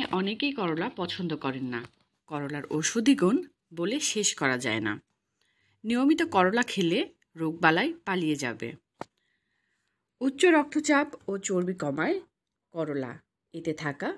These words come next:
ভিটামিন সি ও অ্যান্টিঅক্সিডেন্ট ত্বক ও চুল ভালো রাখে। করলা ভাইরাস ও কৃমিনাশক হিসেবেও কাজ করে। হিমোগ্লোবিন তৈরি করে রক্তের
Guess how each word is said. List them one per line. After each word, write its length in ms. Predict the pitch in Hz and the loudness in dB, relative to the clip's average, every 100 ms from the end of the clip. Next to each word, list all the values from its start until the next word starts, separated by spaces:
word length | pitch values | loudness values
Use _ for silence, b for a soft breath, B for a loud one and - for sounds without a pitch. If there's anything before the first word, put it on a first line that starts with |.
| - | -8
ভিটামিন 420 | 214 240 233 240 | -6 0 2 0
সি 200 | - 269 269 | 0 4 4
ও 40 | 240 | 4
অ্যান্টিঅক্সিডেন্ট 840 | - 175 170 226 175 - 170 165 294 - _ _ | 2 -2 0 -4 -4 -4 0 0 0 -4 _ _
ত্বক 260 | - 202 226 - | -6 -6 -6 -4
ও 140 | - 170 180 | -2 -2 -4
চুল 220 | - 175 311 - - | -4 0 0 -2 -14
ভালো 300 | 180 175 170 151 | -10 -4 -2 -2
রাখে। 360 | 107 - 135 113 - _ _ _ _ _ _ _ _ _ _ - | -4 -6 -10 -10 -12 _ _ _ _ _ _ _ _ _ _ -2
করলা 360 | 247 302 247 294 - _ | 0 2 2 0 -6 _
ভাইরাস 520 | - 196 214 214 269 - | -6 0 2 2 -2 -2
ও 80 | 175 | -6
কৃমিনাশক 720 | 175 208 208 226 233 233 240 - - | -4 -4 -2 -2 -2 -2 -4 -4 -6
হিসেবেও 460 | 202 - 214 165 285 - | -2 2 4 4 0 -4
কাজ 200 | 139 131 - | -8 -6 -8
করে। 280 | 127 123 - - _ _ _ _ _ _ | -8 -8 -10 -14 _ _ _ _ _ _
হিমোগ্লোবিন 560 | 180 170 160 156 151 156 | -4 -2 -2 -2 0 -2
তৈরি 300 | 156 165 190 | -2 -2 -2
করে 280 | 214 240 269 302 - _ | 2 4 4 2 -6 _
রক্তের 300 | - - 196 | -10 -8 -8